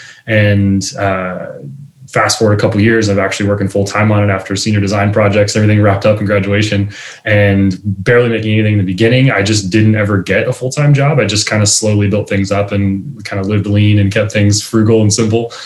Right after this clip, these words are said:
and, uh, slowly but surely built the, the web business up. And then, um, the App Store had come out as well, and so I started, uh, kinda dabbling in some, uh, some apps as well, and then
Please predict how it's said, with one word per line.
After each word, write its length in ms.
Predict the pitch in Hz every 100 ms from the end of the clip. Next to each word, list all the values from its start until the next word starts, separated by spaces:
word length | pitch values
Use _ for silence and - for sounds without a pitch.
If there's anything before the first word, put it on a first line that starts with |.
| - - -
and, 540 | 113 110 110 107 101 101
uh, 280 | 98 95 92
slowly 320 | - 131 127
but 120 | 117
surely 280 | - 131 107
built 240 | 117 117
the, 220 | 107 104
the 140 | 101 104
web 180 | 107 107
business 380 | 104 110 104
up. 180 | 107 107
And 180 | 101 98
then, 400 | 98 101 98 98
um, 480 | 104 101 95 92 90 _ - - _
the 80 | 110
App 160 | 131 147
Store 220 | 113 107
had 80 | 104
come 120 | 98
out 340 | 101 - - -
as 140 | 104
well, 300 | 107 104 98
and 140 | 101
so 340 | 98 110 101 98
I 120 | 95
started, 720 | 101 - 104 98 98 95 92
uh, 360 | 98 95 90 - - -
kinda 220 | 139 123
dabbling 460 | 107 110 117 117 107
in 180 | 107 104
some, 500 | 110 104 101 98 95
uh, 260 | 98 90 87 -
some 320 | - - 104
apps 320 | 95 104 107 -
as 160 | -
well, 220 | 107 98
and 120 | 98 98
then 300 | 98 95